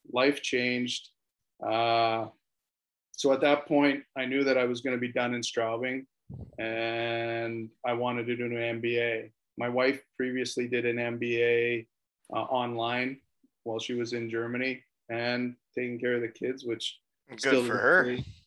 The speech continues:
Speaker 1: still to this day, I don't know how the heck she did that. But
Speaker 2: Yeah.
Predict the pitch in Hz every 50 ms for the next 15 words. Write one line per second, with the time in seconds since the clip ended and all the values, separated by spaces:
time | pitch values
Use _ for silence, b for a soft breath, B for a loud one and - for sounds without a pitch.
0 | _ _ _ - 160 160 147 147 143 143 139 - - 131 127 123 117 117 120 117
1 | 117 113 113 110 117 117 113 113 113 117 117 - - - - 120 117 117 117 117
2 | 120 113 110 - - - _ - - _ _ _ - - - _ _ _ _ _
3 | _ _ _ _ - 127 120 120 120 110 113 - - 113 113 107 110 127 143 127
4 | -